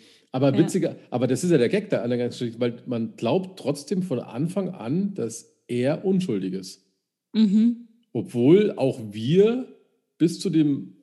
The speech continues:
Speaker 1: Auftritt von dem einen Typen, das, das ist ja die, mindestens die Hälfte des Films,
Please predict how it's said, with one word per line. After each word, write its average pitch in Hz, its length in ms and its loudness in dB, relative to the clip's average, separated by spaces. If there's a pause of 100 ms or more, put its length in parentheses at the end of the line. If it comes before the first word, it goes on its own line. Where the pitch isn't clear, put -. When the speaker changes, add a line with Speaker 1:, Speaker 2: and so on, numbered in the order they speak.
Speaker 1:
Auftritt 175 540 -2
von 139 240 -2
dem 135 140 -2
einen 120 280 -4
Typen, 185 420 -2
das, - 380 -4
das - 120 -18
ist - 80 -10
ja 107 80 -4
die, 104 320 -12
mindestens 131 460 -4
die 113 140 -4
Hälfte 135 240 -4
des 104 160 -6
Films, 180 420 0